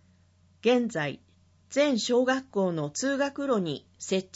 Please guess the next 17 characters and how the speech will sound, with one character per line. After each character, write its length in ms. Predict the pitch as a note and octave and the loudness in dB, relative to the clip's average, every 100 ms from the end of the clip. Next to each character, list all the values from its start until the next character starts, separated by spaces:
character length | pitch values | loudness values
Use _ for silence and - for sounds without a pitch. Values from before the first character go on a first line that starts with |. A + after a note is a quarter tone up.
| A#3+ | -8
置 60 | |
し 120 | A3+ - | -6 0
て 140 | G#3+ | 2
い 120 | G#3 | 2
る 160 | F#3+ F#3+ | 2 -2
通 280 | - C#4 C4+ | -2 -2 0
学 280 | C#4 C#4 | -2 -2
路 140 | G3+ D3+ | -2 0
防 160 | F#3+ A3+ | 0 0
犯 240 | A#3+ A3 | -2 -2
カ 140 | A3 | 0
メ 140 | G#3+ F3 | 0 0
ラ 120 | D3 | -2
が 160 | C3+ C3+ | -4 -4
六 280 | E3 B3 A#3 | -4 -4 -2
十 240 | A#3+ F3+ | -2 -2
台、 240 | C3+ A#2 | -4 -8